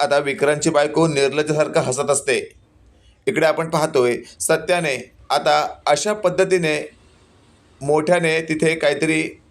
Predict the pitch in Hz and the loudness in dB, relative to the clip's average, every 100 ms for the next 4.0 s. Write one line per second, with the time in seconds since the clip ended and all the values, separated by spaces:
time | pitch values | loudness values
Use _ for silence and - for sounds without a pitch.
0 | - _ 113 107 - 170 175 170 165 - | -20 _ -4 -2 0 2 2 2 2 2
1 | 143 135 160 160 156 151 165 160 143 139 | 2 2 2 0 0 2 2 2 0 0
2 | 147 - 160 160 - 156 143 156 156 156 | -2 2 2 2 -2 -2 -2 0 0 0
3 | 156 135 135 156 123 139 131 127 101 | 0 0 0 0 0 0 0 0 -2